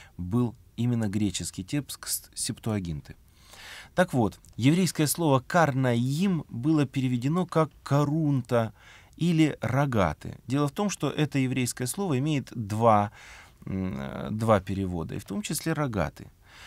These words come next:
А, дело в том, что это тридцать четвёртая глава Исхода, двадцать девятый стих. «Когда сходил Моисей с горы Синая, и две скрижали откровения были в руке у Моисея,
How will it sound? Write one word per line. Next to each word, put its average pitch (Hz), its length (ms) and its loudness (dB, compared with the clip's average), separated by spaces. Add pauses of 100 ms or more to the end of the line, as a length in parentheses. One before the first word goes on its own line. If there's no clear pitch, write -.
(280)
А, 85 340 -2
дело 160 480 -2
в - 80 -8
том, 214 160 -2
что 151 320 -4
это 185 460 0 (240)
тридцать 156 360 -4
четвёртая 131 800 -2
глава 127 540 0
Исхода, 160 560 0
двадцать 143 380 -2
девятый 110 400 0
стих. - 340 -12 (280)
«Когда 147 300 2
сходил 160 380 0
Моисей 139 400 0
с 117 80 -2
горы 123 240 2
Синая, 147 480 -2
и 123 180 -2
две 127 220 2
скрижали 131 480 0
откровения 120 580 0
были 117 220 0
в 107 80 0
руке 123 260 0
у 110 80 2
Моисея, 117 640 0